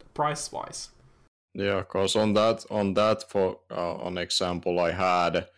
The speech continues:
Speaker 2: very strong offensive core, which I used my higher ticks, uh, higher, uh, points on, or most points on, which were the Koko Gallade and et cetera.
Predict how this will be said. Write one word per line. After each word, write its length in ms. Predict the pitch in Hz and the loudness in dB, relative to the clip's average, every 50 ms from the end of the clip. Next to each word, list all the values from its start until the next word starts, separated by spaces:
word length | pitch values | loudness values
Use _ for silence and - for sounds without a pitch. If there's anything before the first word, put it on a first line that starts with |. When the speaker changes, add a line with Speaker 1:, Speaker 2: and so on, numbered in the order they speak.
| _ _ _ _ _ _ _ _ _ _ _ _ _ - | _ _ _ _ _ _ _ _ _ _ _ _ _ 2
Speaker 2:
very 200 | 104 107 107 101 | 2 4 4 0
strong 440 | - - - - 101 95 95 - | 0 -2 0 2 4 4 4 2
offensive 560 | 85 87 - - 95 92 95 92 - 92 80 - | -2 -6 -2 -2 -2 0 0 -2 -4 -6 -8 -6
core, 280 | - - 87 87 82 - | -2 0 0 0 0 -2
which 240 | - - - - | -4 -6 -4 -4
I 100 | 92 85 | -2 -2
used 360 | 85 90 90 92 85 - - - | -2 0 -2 -2 -2 -4 -6 -6
my 200 | 82 80 78 80 | -4 -4 -4 -2
higher 260 | 87 87 90 92 98 | 0 0 0 0 0
ticks, 360 | - - 107 110 - - - - _ _ _ | 0 0 0 0 -2 -4 -14 -16 _ _ _
uh, 240 | - 95 92 90 80 | 0 2 2 2 2
higher, 540 | - - 98 95 92 90 85 87 85 80 - _ _ _ _ _ - | 2 2 2 4 4 4 2 0 -2 -4 -8 _ _ _ _ _ -4
uh, 220 | 92 85 78 76 | -2 -2 -2 -2
points 460 | - - 90 90 95 104 110 - - | -2 -2 0 2 2 2 0 0 2
on, 240 | 127 127 131 135 131 - _ _ _ _ _ _ | 2 2 2 0 -2 -6 _ _ _ _ _ _
or 160 | - 87 85 | -4 -4 -2
most 360 | 82 85 85 90 90 - - _ | -2 -2 -2 -2 -4 -6 -8 _
points 380 | - 95 98 104 107 - - - | -2 -2 -2 -2 -2 -6 -4 -2
on, 260 | 107 107 107 104 104 - _ _ _ _ _ _ _ - | -2 -2 -2 -4 -8 -14 _ _ _ _ _ _ _ -8
which 260 | 87 76 - - - | -8 -8 -6 -4 0
were 180 | 85 85 82 | 2 2 2
the 120 | 78 85 82 | 0 -2 -6
Koko 380 | - - 92 87 85 87 82 | -2 -2 -2 -2 0 -2 -4
Gallade 460 | 76 87 87 82 85 82 82 82 78 - | -2 -2 -2 0 0 0 0 -2 -2 -4
and 280 | 76 80 80 69 - - | -6 -6 -6 -10 -12 -12
et 140 | - - | -8 -6
cetera. 440 | - - 85 87 92 98 101 107 110 | -4 -2 0 2 4 4 4 4 2